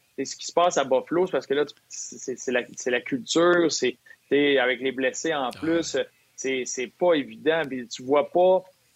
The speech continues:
Speaker 1: tu vois pas la sortie, là. C'est, c'est difficile, là. Ils, ils exposent des gars comme Dallin, des jeunes joueurs, Dylan Cousins, ces gars-là, ils essaient, ils essaient de tous les moyens d'aller chercher de l'aide. Mais tu vois, dans les derniers matchs,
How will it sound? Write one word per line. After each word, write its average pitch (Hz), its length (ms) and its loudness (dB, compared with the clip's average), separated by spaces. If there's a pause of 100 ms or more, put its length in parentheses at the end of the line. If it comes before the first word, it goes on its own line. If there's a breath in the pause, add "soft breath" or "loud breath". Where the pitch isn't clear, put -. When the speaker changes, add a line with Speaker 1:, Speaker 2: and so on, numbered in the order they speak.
(340)
Speaker 1:
tu - 120 -18
vois 139 160 -4
pas 185 100 -2
la 156 160 0
sortie, - 600 -10
là. 139 200 0
C'est, 131 240 -8
c'est 131 200 -8
difficile, 123 460 0
là. 165 140 4
Ils, 131 220 -2
ils 139 120 2
exposent 180 500 0
des 151 120 -2
gars 160 180 0
comme 135 240 -10
Dallin, 135 440 -4
des 135 260 -8
jeunes 127 240 -10
joueurs, 147 340 0
Dylan 139 360 -4
Cousins, 139 540 -6
ces 135 180 -10
gars-là, 127 400 0
ils 151 80 -2
essaient, - 380 -6 (440)
ils - 40 -14
essaient 175 200 -2
de 143 100 -8
tous 170 180 -8
les 165 100 -2
moyens 156 240 -2
d'aller 139 160 -2
chercher - 340 -8
de 120 80 -8
l'aide. 170 220 0
Mais 147 80 -6
tu - 100 -14
vois, 190 140 0
dans 175 100 2
les 147 140 -6
derniers 147 300 -4
matchs, 160 420 -4